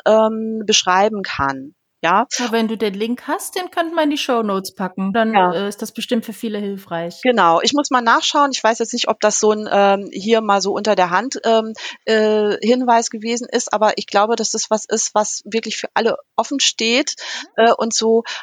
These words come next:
Speaker 1: äh, und womit ich auch niemandem was wegnehme, denn man muss ja auch bedenken, dass, äh, Sensitivity Reading, ähm, auch was ist, was eine Dienstleistung ist, die normalerweise bezahlt wird. Das heißt, so bestimmte Tipps und Hinweise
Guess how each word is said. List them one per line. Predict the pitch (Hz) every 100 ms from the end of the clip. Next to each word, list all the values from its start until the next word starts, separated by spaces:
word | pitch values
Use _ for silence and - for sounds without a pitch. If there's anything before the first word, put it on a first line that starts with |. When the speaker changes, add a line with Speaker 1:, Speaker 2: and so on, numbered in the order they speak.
| -
Speaker 1:
äh, | 214
und | 214 214 220
womit | 214 214
ich | -
auch | - -
niemandem | 208 226 226 208 202
was | 190 175
wegnehme, | 220 - 247 240 233 233 214 214
denn | - 208 208 208 120
man | 202 196
muss | 220 233
ja | 196
auch | 196
bedenken, | 196 202 208 226 220 208
dass, | 202 - - -
äh, | 196
Sensitivity | - 202 196 - 208 208 208
Reading, | 190 208 214 208 - - - -
ähm, | 196
auch | - 202 -
was | 196
ist, | - -
was | 202 -
eine | 180
Dienstleistung | 196 - 202 202 190 -
ist, | 190 -
die | 190
normalerweise | 185 180 196 185 175
bezahlt | 165 - 185 202 220
wird. | 180 202
Das | - 170
heißt, | 175 -
so | 185
bestimmte | 175 - 202 196 185
Tipps | - 254 -
und | 196
Hinweise | - 277 285 226 226 214